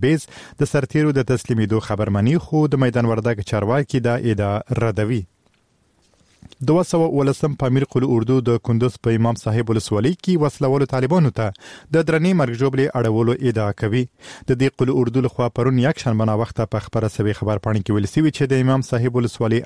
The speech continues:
اړوند قنچغه سیمه کې د طالبانو د راټولېدو پر ځایونو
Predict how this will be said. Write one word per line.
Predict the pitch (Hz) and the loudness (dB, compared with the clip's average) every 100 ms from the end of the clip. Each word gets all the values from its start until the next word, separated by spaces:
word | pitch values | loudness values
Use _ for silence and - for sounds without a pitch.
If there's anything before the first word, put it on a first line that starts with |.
| 131 | 0
اړوند | 143 147 147 - - _ 139 | 0 0 -2 -8 -20 _ 0
قنچغه | 139 139 127 156 | 2 0 0 0
سیمه | 156 156 | 0 0
کې | - 156 135 | 0 -2 0
د | 127 | 0
طالبانو | 117 113 117 131 | 0 0 2 0
د | 117 113 | 2 0
راټولېدو | 107 - 107 107 117 - | -2 -2 0 2 0 0
پر | 110 107 | -2 0
ځایونو | 107 135 170 | 0 2 2